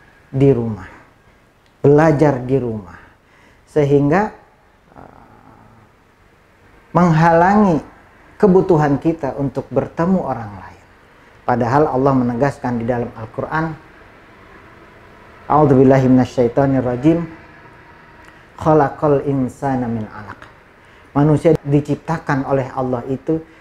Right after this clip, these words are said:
sebagai makhluk sosial, yaitu saling bergantungan. Bergantungan dengan sesama manusia. Maka silaturahim inilah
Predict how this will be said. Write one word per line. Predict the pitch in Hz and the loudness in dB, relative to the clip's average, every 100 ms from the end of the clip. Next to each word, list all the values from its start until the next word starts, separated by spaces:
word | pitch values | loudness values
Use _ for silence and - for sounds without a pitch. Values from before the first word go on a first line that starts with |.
| _ | _
sebagai | _ 143 139 143 143 | _ -2 0 0 0
makhluk | 143 165 - 156 - | 0 -4 -2 -2 -2
sosial, | - 160 - 143 123 120 | -4 -6 0 -2 -2 -4
yaitu | 143 143 160 | -2 -2 -2
saling | 151 160 185 175 | -6 -8 -8 -6
bergantungan. | 135 127 107 95 - 98 - - _ _ _ _ - - - - | -4 -6 -8 -16 -20 -20 -20 -20 _ _ _ _ -20 -20 -14 -2
Bergantungan | 143 147 151 151 156 165 | 2 2 2 2 2 2
dengan | 156 147 139 135 - _ _ _ | 2 2 2 -2 -10 _ _ _
sesama | _ - - - 180 170 139 | _ -12 -8 -6 -4 -4 -2
manusia. | 123 110 101 - 90 - - _ _ _ _ - - - | -4 -6 -10 -16 -20 -20 -20 _ _ _ _ -20 -20 -12
Maka | - 147 208 | -6 -2 0
silaturahim | 175 165 - 147 139 135 135 139 | 2 2 2 0 0 -2 -2 0
inilah | 185 226 156 | 2 2 0